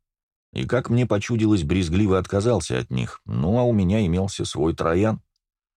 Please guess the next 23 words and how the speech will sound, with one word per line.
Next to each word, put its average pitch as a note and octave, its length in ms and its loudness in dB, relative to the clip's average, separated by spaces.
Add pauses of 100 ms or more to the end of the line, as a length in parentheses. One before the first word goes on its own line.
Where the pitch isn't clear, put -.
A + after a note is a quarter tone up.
(140)
Оружие G2+ 400 2
явно F#2+ 240 2
непростое, F#2+ 600 0
потому B1 320 -4
что C2 200 -6
он E2+ 100 0
с D#2+ 80 -6
таким E2+ 320 -2
же E2 80 0
успехом D#2 500 -2
нашёл D#2 300 0
себе D2+ 240 -4
место E2 340 -2
и D#2+ 60 -2
на F#2+ 180 2
этом C2+ 220 -2
скафандре. B1+ 640 -4 (680)
Правда, D2+ 280 -2
смотрелась D#2 480 -2
рукоять D#2 440 -2
не D#2 80 0
настолько D#2 480 -2
органично, F2 680 -2